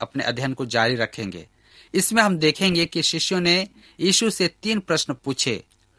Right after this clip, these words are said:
वह दो के बारे में उत्तर देते हैं, जगत के अंत का चिन्ह और उसके आने का चिन्ह। मत्ती रचित सुसमाचार के चौबीस और पच्चीस अध्याय जैतून के उपदेश के नाम से जाना जाता है।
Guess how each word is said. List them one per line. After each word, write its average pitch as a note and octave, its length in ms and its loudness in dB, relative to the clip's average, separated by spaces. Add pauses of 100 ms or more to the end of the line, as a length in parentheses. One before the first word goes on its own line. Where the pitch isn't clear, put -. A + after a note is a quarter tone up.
(220)
वह E3 180 6
दो F#3+ 240 6
के G3+ 160 2
बारे D#3 300 6
में E3+ 140 2
उत्तर F3 360 2
देते A#2+ 320 4
हैं, G#2 320 -6 (180)
जगत E3 340 2
के D#3+ 160 0
अंत D3 280 2
का B2+ 200 2
चिन्ह C#3 400 -2 (260)
और C#3 240 6
उसके - 340 -2
आने C3+ 380 0
का B2+ 140 0
चिन्ह। G2 420 -4 (800)
मत्ती E3 300 6
रचित G#3 240 0
सुसमाचार C#3 680 2
के C#3+ 140 -4
चौबीस G3 640 0
और C#3 160 6
पच्चीस - 460 -2
अध्याय A2 520 0 (380)
जैतून F3 440 2
के F#3 140 -2
उपदेश D#3 340 2
के D#3 120 0
नाम C#3 200 4
से C#3 160 -2
जाना A#2+ 300 2
जाता G#2+ 340 0
है। F2 280 -12